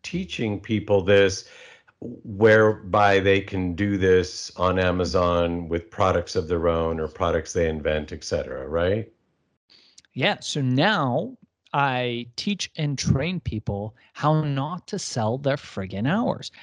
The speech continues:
Speaker 2: how to get out of the worst habit that people trying to get out of a rut are in, and that's selling your hours for money. It's a fool's game. What I do now is I try to inspire and impact people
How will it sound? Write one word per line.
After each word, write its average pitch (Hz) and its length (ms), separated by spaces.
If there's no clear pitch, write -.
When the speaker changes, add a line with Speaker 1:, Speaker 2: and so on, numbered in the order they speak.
Speaker 2:
how 143 100
to 151 80
get 143 300
out 151 340
of 131 300
the 117 100
worst 143 560
habit 127 720
that 120 580
people 180 300
trying 151 240
to 135 40
get 117 180
out 160 200
of 143 80
a 123 80
rut 104 420
are 127 180
in, 151 320
and 160 160
that's 190 280
selling 143 580
your 185 240
hours 151 540
for 139 240
money. 123 520
It's 101 160
a 143 100
fool's 135 440
game. 113 480
What 123 200
I 143 140
do 160 240
now 139 460
is 120 160
I 123 80
try 131 220
to 120 180
inspire 151 580
and 127 280
impact 147 540
people 104 420